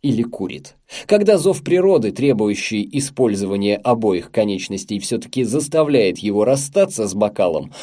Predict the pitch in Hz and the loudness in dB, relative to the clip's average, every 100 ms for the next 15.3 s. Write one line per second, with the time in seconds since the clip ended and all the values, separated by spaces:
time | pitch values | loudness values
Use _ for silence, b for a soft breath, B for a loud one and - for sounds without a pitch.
0 | B 202 226 - - 151 143 143 139 120 | B 2 2 0 -2 2 2 2 0 -4
1 | 113 104 107 107 98 - 120 120 117 113 | -4 0 0 0 -2 -4 0 0 0 -6
2 | - - 139 139 117 107 98 117 98 82 | -6 -2 -2 0 0 2 0 -2 -6 -8
3 | 67 64 - _ _ _ _ - 156 143 | -10 -12 -16 _ _ _ _ -4 -2 2
4 | 123 117 165 196 202 - b b b - | 0 0 -4 0 0 -2 b b b -10
5 | - 104 101 127 107 92 87 78 - _ | -2 -2 0 0 0 0 -2 -2 -10 _
6 | _ _ _ _ 104 113 117 156 131 113 | _ _ _ _ -6 -4 2 4 4 2
7 | 123 147 143 214 214 - B B 202 220 | 4 4 4 0 0 -10 B B 2 4
8 | 214 233 247 190 208 - 139 147 151 120 | 0 -2 -2 0 0 2 4 4 4 2
9 | 107 - 107 113 - 127 117 - - 80 | 2 4 2 2 -2 0 0 -2 -4 -4
10 | 69 - _ _ _ _ - 175 175 160 | -4 -12 _ _ _ _ 0 2 4 2
11 | - 175 220 165 120 104 110 120 131 127 | 0 0 4 4 4 2 2 -2 0 0
12 | 120 139 143 190 147 120 113 113 104 107 | 2 0 2 0 2 -2 0 0 0 -2
13 | - 185 196 110 - 123 151 120 110 - | -2 0 2 0 -2 0 2 2 2 2
14 | 107 98 110 101 101 - 110 82 92 85 | 0 0 -2 -2 -4 0 0 0 -6 -8
15 | - 65 | -10 -14